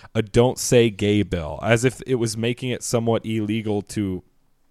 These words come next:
utter the concept or idea that someone might be attracted to someone of the same sex in the, the state education system.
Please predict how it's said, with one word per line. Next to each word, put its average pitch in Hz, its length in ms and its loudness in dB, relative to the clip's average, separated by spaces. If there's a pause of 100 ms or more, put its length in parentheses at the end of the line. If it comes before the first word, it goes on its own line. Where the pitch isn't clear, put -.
(360)
utter 131 280 2
the 117 140 -6
concept 123 840 -2
or 104 200 0
idea 104 540 -2 (320)
that 113 140 -2
someone 120 320 0
might 110 180 -2
be 107 100 -4
attracted 104 480 -6
to 101 100 -8
someone 104 240 -2
of 95 100 -6
the 95 80 -8
same 107 240 -4
sex 104 400 -6 (880)
in 139 400 0
the, 113 520 -6 (340)
the 107 440 -8
state - 580 -4 (1200)
education 120 640 -4
system. - 400 -12